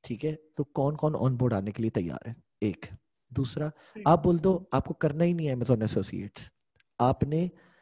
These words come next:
Speaker 1: जो लोग यहाँ पे, अ, basically अपनी kitchen income के लिए अच्छा काम करना चाह रहे हैं, जो भी, आपने उनको बोल दिया कि भाई कोई Amazon Associates कर रहे हैं, कोई ऐसा है जो इस निश में कर रहा है या इस निश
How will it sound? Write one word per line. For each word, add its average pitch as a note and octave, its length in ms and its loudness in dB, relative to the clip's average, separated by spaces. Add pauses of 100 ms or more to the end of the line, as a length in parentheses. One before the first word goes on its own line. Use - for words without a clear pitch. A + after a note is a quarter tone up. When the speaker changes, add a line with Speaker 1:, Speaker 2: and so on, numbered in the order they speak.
(240)
Speaker 1:
जो D#3 160 6
लोग E3+ 380 8
यहाँ D3+ 260 4
पे, D3+ 300 4 (480)
अ, A#2+ 60 4 (880)
basically C3 440 -2
अपनी C3+ 320 -6
kitchen D3+ 320 -2
income C#3 300 -2
के C3+ 100 -6
लिए C3 100 -2
अच्छा D#3 240 -2
काम C#3 240 -2
करना A#2+ 220 -4
चाह G#2+ 180 -4
रहे G2+ 80 -4
हैं, A2 60 -6
जो A2 120 -2
भी, B2 120 -6
आपने C#3 340 -6
उनको E3 180 -4
बोल D3 180 0
दिया E3 120 -2
कि E3+ 80 -6
भाई E3+ 100 -2
कोई F#3 180 2
Amazon C3+ 400 0
Associates D3 480 -2
कर A#2 180 0
रहे D#3 120 0
हैं, F3 80 -4 (1000)
कोई D3+ 420 2
ऐसा C3 260 2
है C3+ 220 6
जो D#3 300 0
इस - 220 6
निश D3+ 280 4
में D#3+ 120 4
कर C#3+ 140 2
रहा C#3 120 0
है D3+ 80 2
या D3+ 120 0
इस - 280 0
निश C#3+ 280 0